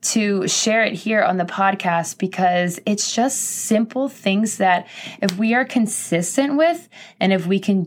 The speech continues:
continue to do over time, it's gonna make a huge difference. And I think that's just, like, the first thing when it comes down to do,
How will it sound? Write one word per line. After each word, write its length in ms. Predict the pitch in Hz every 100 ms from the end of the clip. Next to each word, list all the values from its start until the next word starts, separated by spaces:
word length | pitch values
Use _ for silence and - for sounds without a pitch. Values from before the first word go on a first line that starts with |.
| - _
continue 540 | - 196 185 185 190 190
to 160 | 202
do 280 | 175 165 180
over 260 | - 180 175
time, 320 | - 170 175
it's 160 | 254 -
gonna 220 | 240 262
make 200 | 247 226
a 40 |
huge 340 | 190 196 175 165
difference. 480 | 151 - - 202 - - - -
And 100 | 226
I 100 | 240
think 280 | - 294 -
that's 280 | 269 311
just, 260 | - 302 -
like, 280 | 226 214 -
the 140 | 202
first 480 | 196 - 170 170 -
thing 380 | 185 175 175 165 - -
when 100 | 196
it 140 | 180 -
comes 240 | 190 185
down 220 | 180 170
to 120 | 175
do, 260 | 190 170 -